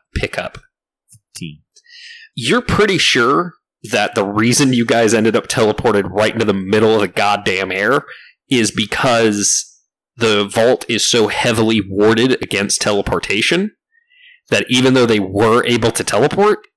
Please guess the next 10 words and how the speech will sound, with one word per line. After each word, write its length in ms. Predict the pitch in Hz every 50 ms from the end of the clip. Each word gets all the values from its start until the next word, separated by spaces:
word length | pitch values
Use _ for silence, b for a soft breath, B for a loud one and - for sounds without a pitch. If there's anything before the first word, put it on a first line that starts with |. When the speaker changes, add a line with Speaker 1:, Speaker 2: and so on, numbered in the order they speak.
| _
Speaker 1:
it 160 | - 117 104 -
wasn't 400 | 107 104 120 147 160 170 175 - _ -
quite 360 | - - - 117 110 98 - -
right. 500 | - 101 95 92 95 95 85 - - - - _ _ _ _ _ _ _ _ _ _ _ _ _ _ _ _ _ _ _ _ _ _ _ _ _ _ _ _ _ _ -
So 160 | - - 131
you 160 | 120 131 135
think 320 | 135 - 170 156 147 -
you're 160 | - 123 113 113
somewhere 680 | - - - 127 123 120 117 107 101 101 101 90 - -
near 640 | 117 107 104 110 127 190 269 285 190 117 110 151